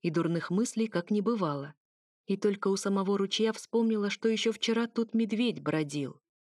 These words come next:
Отголоски паники заставили судорожно оглядеться. Но нет,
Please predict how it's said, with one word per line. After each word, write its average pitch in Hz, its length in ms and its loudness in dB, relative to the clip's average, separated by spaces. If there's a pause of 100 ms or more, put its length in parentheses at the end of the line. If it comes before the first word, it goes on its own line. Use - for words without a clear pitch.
(540)
Отголоски 175 600 2
паники 190 420 0
заставили 180 520 0
судорожно 170 640 -2
оглядеться. 175 720 -4 (500)
Но 214 140 4
нет, 185 340 0